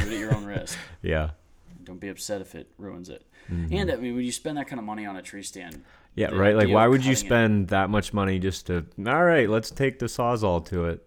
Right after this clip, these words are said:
Speaker 1: Yeah, well, that's it. I remember, so I bought one of the ambush platforms, the saddle platform,
Speaker 2: Mm-hmm.
Speaker 1: when they first got released. And it was, I put it up in the tree, and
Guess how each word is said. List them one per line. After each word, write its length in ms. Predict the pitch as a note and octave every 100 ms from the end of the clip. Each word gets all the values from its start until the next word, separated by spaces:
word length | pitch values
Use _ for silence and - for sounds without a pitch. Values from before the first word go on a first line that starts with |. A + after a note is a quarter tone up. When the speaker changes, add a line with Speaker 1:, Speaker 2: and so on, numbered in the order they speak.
| _
Speaker 1:
Yeah, 160 | - -
well, 100 | - B3+
that's 180 | C4
it. 40 | C4+
I 80 | G#2+
remember, 560 | A#2 B2 B2 A#2 G#2 -
so 220 | - - E2+
I 100 | G#2+
bought 420 | B2 A#2+ A#2 - -
one 140 | A2+
of 140 | A2 G2+
the 340 | A2 G#2+ G#2 G#2
ambush 560 | G#2+ G#2 G#2 F#2+ - -
platforms, 800 | G2 F2+ - F#2+ F2+ C#2 - -
the 180 | F#2+ F2
saddle 320 | - F#2+ G2
platform, 480 | - G2 - A2 A2
Speaker 2:
Mm-hmm. 320 | F#2+ F2+ E2+ F#2 -
Speaker 1:
when 100 | G2+
they 80 | F#2
first 720 | - - - A#2+ A2+ - -
got 200 | A2 D2+
released. 460 | F#2 D#2 A1 - _ _ _ _ _
And 540 | - G2+ F#2+ F#2+ F#2+ - _ _ _ _ _ -
it 100 | A2+
was, 340 | G#2 F#2 - - _ _ _ -
I 120 | G2+
put 320 | E2+ - C3
it 40 | B2+
up 40 |
in 60 | A2
the 60 |
tree, 460 | - - C3 C3 B2+
and 240 | A2 G2+